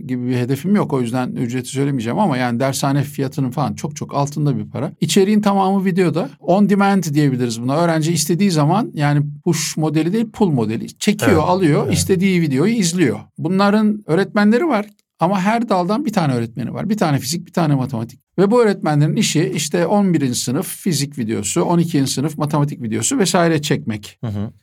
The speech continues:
Speaker 1: Bunun yanında, yani bu çok farklı bir aslında bence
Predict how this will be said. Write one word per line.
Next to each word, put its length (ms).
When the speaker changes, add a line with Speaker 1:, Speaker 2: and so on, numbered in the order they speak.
Speaker 1:
Bunun 160
yanında, 680
yani 220
bu 60
çok 240
farklı 560
bir 320
aslında 460
bence 640